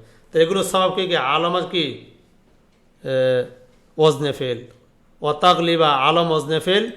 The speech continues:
ও নারজিস, এটাকে আলামত কি? ওজনে ফেল। এগুলো শুধু কি আছে? আলামতে মুজরে আছে। আর এরপর বলা হয়েছে হা গ্রহণ না করা। কি গ্রহণ না করা? হা। এই সম্পর্কে মুসান্নিফ নিজে বলে, "ফায়া আমালুন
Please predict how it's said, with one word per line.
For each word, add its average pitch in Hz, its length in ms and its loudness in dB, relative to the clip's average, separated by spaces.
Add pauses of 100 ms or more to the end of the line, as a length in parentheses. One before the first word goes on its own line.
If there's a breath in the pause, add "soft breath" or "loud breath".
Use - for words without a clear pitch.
(280)
ও 147 60 -12
নারজিস, 175 540 0
এটাকে 165 260 2
আলামত 165 460 0
কি? 175 60 -2
ওজনে 135 340 -4
ফেল। 113 220 -14 (640)
এগুলো 170 200 0
শুধু 175 200 -2
কি 165 100 0
আছে? 143 160 -2
আলামতে 143 340 -2
মুজরে 131 340 -8
আছে। 113 280 -10 (580 soft breath)
আর 131 200 -4
এরপর 160 220 4
বলা 190 180 4
হয়েছে 220 320 4 (800)
হা 175 360 0
গ্রহণ 160 380 -2
না 139 180 -6
করা। 120 300 -12 (380)
কি 185 120 -6
গ্রহণ 180 260 -4
না 185 120 0
করা? 165 460 -4 (120)
হা। 135 240 -4 (1600)
এই 196 120 0
সম্পর্কে 220 360 4
মুসান্নিফ 208 440 -2
নিজে 190 280 -2
বলে, 220 260 2
"ফায়া 185 360 0
আমালুন 170 720 0